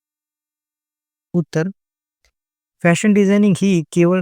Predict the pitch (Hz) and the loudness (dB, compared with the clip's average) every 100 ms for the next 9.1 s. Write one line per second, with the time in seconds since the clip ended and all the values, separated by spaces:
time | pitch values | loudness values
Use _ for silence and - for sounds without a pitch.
0 | - 139 156 151 139 156 143 147 147 147 | -6 -8 -2 -2 0 -2 -2 -4 -6 -6
1 | 165 156 - 151 - 156 156 - - 143 | -4 -6 -2 -4 -4 -6 -6 -10 -8 -6
2 | 127 143 131 160 170 156 156 - 143 147 | -4 -4 -4 -6 -4 -2 -2 -4 -8 -4
3 | 139 139 - _ _ _ _ _ _ _ | -4 -6 -8 _ _ _ _ _ _ _
4 | _ - 147 160 160 139 127 135 139 131 | _ -2 0 0 -2 -6 -4 -2 -2 -2
5 | 127 175 - _ _ _ _ _ _ _ | -4 -6 -10 _ _ _ _ _ _ _
6 | 175 - 190 196 - 160 151 160 160 160 | -6 0 2 2 0 -4 -2 -4 -2 -4
7 | 143 151 - - 143 175 156 175 165 - | -4 -6 -14 -12 -8 -6 -6 -4 -6 -4
8 | 147 - 160 156 143 143 143 135 170 160 | -6 -4 -6 -6 -4 -2 -4 -4 -2 0
9 | 139 | 0